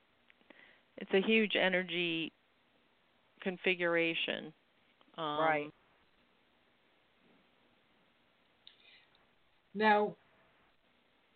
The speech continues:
Speaker 3: there are, as we've, uh, uh, mentioned before, non-I P C worlds, and some of these are very, uh, developed, uh, as well. And, uh, some of the things,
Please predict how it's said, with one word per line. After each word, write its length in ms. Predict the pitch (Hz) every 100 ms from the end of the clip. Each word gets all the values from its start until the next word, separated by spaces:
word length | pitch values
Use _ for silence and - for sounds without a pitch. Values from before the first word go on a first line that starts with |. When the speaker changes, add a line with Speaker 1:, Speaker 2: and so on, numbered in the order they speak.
| _ _ _ 156 185
Speaker 3:
there 300 | 180 233 240
are, 440 | 220 254 254 254
as 260 | 214 214 202 -
we've, 300 | 208 196 175
uh, 280 | 196 190 190 180 156 143
uh, 100 | 185
mentioned 460 | 180 190 214 220 208
before, 460 | 190 - 202 190 185 - -
non-I 560 | 170 190 208 226 190
P 280 | 190 - 175 -
C 120 | 180
worlds, 380 | 165 151 156 151
and 140 | 170 160 -
some 180 | 285
of 180 | 320 214
these 300 | 202 294 247
are 120 | 196 175
very, 440 | 180 180 180 180
uh, 140 | 170 165
developed, 640 | 151 160 208 240 131 - _ - _ - _ _ _ 175
uh, 160 | 160 160
as 140 | 180 160 165
well. 480 | 208 240 139 110 - _ -
And, 400 | 175 165 175 165
uh, 220 | 170 165 - - - 220
some 220 | 214 233
of 160 | 247
the 140 | 208 214 -
things, 320 | 220 214